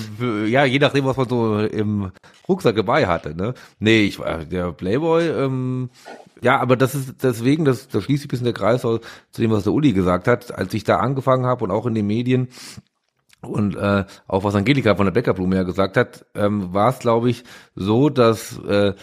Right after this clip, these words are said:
ihr schon noch eine Zeit auch da hattet, wo es den ganzen Printmedien auch noch viel besser ging. Also ich kenn leider, und das muss ich wirklich sagen, den Printbereich nur als Krisenzeit. Also da war die Bezahlung schon immer wirklich ein großes Thema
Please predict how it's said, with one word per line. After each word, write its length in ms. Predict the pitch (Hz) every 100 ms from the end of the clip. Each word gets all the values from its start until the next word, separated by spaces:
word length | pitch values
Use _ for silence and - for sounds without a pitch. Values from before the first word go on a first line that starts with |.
| - _
ihr 180 | 123 143
schon 160 | 143 156
noch 140 | 139
eine 140 | 135
Zeit 400 | 120 - 117 147
auch 140 | 117 123
da 120 | 120
hattet, 240 | 123 135 113
wo 100 | 120
es 140 | 117
den 260 | 95 95 104
ganzen 220 | 107 104
Printmedien 580 | - - 107 95 90 87
auch 160 | 95
noch 180 | 110 90 - - - -
viel 160 | 101
besser 260 | - 135 85
ging. 300 | - 76 73
Also 120 | 82
ich 200 | 127 135
kenn 240 | - 139 170
leider, 480 | 95 98 170 190
und 80 | 156
das 100 | 123
muss 140 | 127 123
ich 60 |
wirklich 180 | 123 117
sagen, 360 | 107 117 127 127 - - -
den 160 | 92
Printbereich 600 | - 165 151 110 123 117
nur 120 | 131
als 160 | 113 -
Krisenzeit. 840 | - 143 120 90 - - - - - - _
Also 280 | - 92 95
da 160 | 101
war 120 | 110 123
die 60 |
Bezahlung 540 | 107 95 113 113 143 135
schon 280 | - 123 117
immer 480 | 120 139 135 127
wirklich 400 | 120 127 131 120
ein 120 | 110 104
großes 380 | 120 127 117
Thema 420 | - 127 139 139